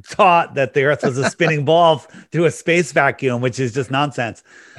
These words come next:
Um, how I got into it, I was actually doing a conspiracy podcast about a lot of deceptions that were happening in the world. And some fans started saying, "Hey, Dave, have you looked into flat earth?"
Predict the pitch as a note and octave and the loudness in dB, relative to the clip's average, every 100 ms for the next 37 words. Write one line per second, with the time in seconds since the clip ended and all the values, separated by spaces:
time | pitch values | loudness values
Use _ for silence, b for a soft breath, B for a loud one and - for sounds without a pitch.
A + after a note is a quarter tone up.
0 | B F3+ F#3 F#3+ F#3+ G#3+ G#3+ G#3+ A3+ A#3+ | B 0 2 0 2 6 6 6 4 4
1 | A#3+ B3 - F3+ G#3+ F#3+ D#3+ D#3 - F3 | 6 4 4 2 2 2 -2 -4 -8 -10
2 | D3+ D3 C#3+ E3 D3 - A#3+ A#3+ F3 B2+ | -10 -12 -14 -16 -14 -10 -8 -8 -10 -10
3 | A2 F#2+ A#2 A#2+ B2 C3 D3 D#3 D#3+ D#3+ | -12 -12 -10 -10 -10 -8 -8 -6 -6 -6
4 | F3+ E3+ D3+ G3 F#3 - D#3 D3+ D3 D3 | -8 -8 -10 -8 -8 -10 -10 -8 -4 -4
5 | C#3+ D#3 D3+ D3 E3+ F#3+ D#3+ C#3 b b | -4 -8 -10 -8 -4 -2 -4 -6 b b
6 | b D3+ D3+ - E3+ C#3 F3+ G#3 F#3 F#3 | b -6 -6 -6 -10 -6 -6 -6 -6 -6
7 | D3+ E3+ D3 D3+ D3+ F3 C#3+ C3+ D3 - | -4 -10 -8 -8 -4 -6 -6 -6 -6 -8
8 | D3 A#2+ C#3+ C#3 F#3 C#3 | -14 -8 -6 -4 -6 -8